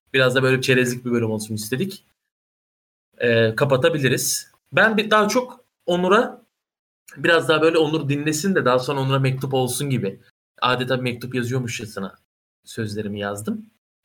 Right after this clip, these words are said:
ya da düşündüm. Şimdi ben şöyle düşünüyorum. Sevgili Onur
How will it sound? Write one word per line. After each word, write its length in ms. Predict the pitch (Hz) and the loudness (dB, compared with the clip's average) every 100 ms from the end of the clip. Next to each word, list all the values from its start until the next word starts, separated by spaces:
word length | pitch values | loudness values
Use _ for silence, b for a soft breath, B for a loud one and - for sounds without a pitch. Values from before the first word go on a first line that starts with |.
| - | -2
ya 100 | 104 | -2
da 100 | 101 | -2
düşündüm. 460 | - 123 190 240 B B _ | -4 -2 -2 -4 B B _
Şimdi 160 | 151 160 | -2 2
ben 120 | 196 | 2
şöyle 380 | 196 196 190 185 | 4 4 4 4
düşünüyorum. 480 | - 110 117 - - b _ | -2 -2 -2 -4 -12 b _
Sevgili 420 | - 240 160 135 185 | -2 0 0 2 4
Onur 400 | 113 107 - | 2 0 -8